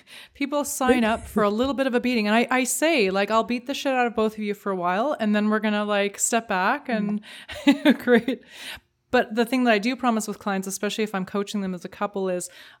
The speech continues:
Speaker 1: I promise to beat you equally, with equal,
Speaker 2: Mm.
Speaker 1: with equal intensity on both sides, different ways,
Speaker 2: Yeah.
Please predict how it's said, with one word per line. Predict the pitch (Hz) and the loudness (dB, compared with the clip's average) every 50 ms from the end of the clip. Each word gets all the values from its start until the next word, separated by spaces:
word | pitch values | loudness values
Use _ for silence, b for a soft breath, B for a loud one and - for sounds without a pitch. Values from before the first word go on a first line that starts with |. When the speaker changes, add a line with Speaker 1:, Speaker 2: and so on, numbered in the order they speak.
| _ | _
Speaker 1:
I | - 220 202 | -4 -4 -4
promise | 202 - - 214 208 208 208 - | -2 -2 -2 0 0 0 -2 -2
to | - 214 | -4 -2
beat | 208 202 190 | -2 -4 -4
you | 185 202 190 | -2 -2 -2
equally, | 185 180 - - 185 175 170 165 165 170 - _ _ _ _ _ _ - | -2 -4 -4 -6 -6 -4 -4 -6 -6 -8 -12 _ _ _ _ _ _ 0
with | 226 226 220 | 0 0 2
equal, | 269 262 214 202 269 247 226 | 2 2 4 6 6 4 4
Speaker 2:
Mm. | 220 | 2
Speaker 1:
with | 247 240 | 2 0
equal | 254 269 254 254 254 233 | 0 0 0 0 2 2
intensity | 220 214 - 220 214 214 - - 208 | 2 2 2 0 0 0 -2 -4 -4
on | 196 185 | -2 -2
both | 180 180 175 | -4 -6 -8
sides, | - - 185 170 170 165 160 160 - | -8 -6 -6 -6 -4 -6 -6 -8 -6
different | - - 277 269 269 - | -2 -2 -2 -2 -2 -4
ways, | 196 185 175 175 180 180 196 208 | -2 -4 -2 -4 -4 -4 -4 -4
Speaker 2:
Yeah. | 190 | -4